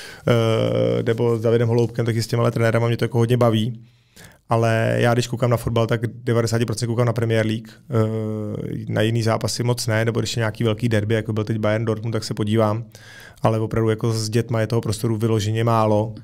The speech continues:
a mnohem více třeba snažím dívat na ty zápasy našich soupeřů.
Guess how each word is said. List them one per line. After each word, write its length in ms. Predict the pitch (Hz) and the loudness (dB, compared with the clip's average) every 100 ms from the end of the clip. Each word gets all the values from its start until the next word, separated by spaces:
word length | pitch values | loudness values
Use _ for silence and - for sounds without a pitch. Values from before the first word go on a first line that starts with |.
| - | -8
a 840 | - 110 113 110 110 110 110 104 95 | -2 0 0 -2 -4 -6 -6 -6 -6
mnohem 320 | - 117 110 | -2 0 0
více 220 | 110 107 117 | 0 -4 -6
třeba 260 | - 113 | -4 -2
snažím 400 | 110 - 117 113 | -4 -4 -2 -2
dívat 340 | 113 113 110 110 | -2 -2 -2 -2
na 60 | |
ty 100 | 113 | -2
zápasy 380 | 110 113 107 120 | -2 -2 -4 -6
našich 200 | 110 113 | -6 -8
soupeřů. 520 | - 113 110 107 104 | -6 -4 -4 -4 -6